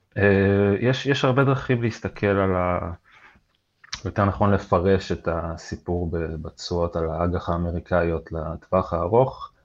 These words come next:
אה, דרך טיפה יותר, אה, אה, מוחשית או טכנית,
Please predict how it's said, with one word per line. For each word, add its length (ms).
אה, 280
דרך 340
טיפה 200
יותר, 440
אה, 340
אה, 140
מוחשית 680
או 40
טכנית, 880